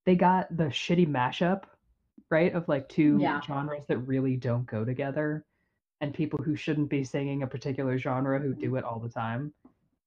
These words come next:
Speaker 1: And then, like, the fucking pamphlet of all the ways to pull in a pamphlet is
Speaker 2: Mm-hmm.
Speaker 1: this guy showing up, who, who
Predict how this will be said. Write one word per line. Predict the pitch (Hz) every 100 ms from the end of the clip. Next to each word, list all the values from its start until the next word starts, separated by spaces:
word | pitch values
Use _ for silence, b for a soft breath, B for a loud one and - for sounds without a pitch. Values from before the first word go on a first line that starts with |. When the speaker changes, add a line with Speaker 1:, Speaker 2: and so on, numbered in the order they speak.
| -
Speaker 1:
And | 262
then, | 302 302
like, | 302
the | 302
fucking | 339 339 339 320
pamphlet | 349 339 330 143
of | - 180
all | 214 214 220
the | 214
ways | 180 175 160 -
to | 190
pull | - 226 269 -
in | 170 170 165 -
a |
pamphlet | 185 - 147 143 - - - _ _ _ _ _ _ _ _ _ -
is | 135 117 117
Speaker 2:
Mm-hmm. | 139 - 123 - - 160
Speaker 1:
this | 143 123
guy | - 120 117 113 - -
showing | - 131 123
up, | 120 - _ -
who, | - 185 160 _
who | - - 208 170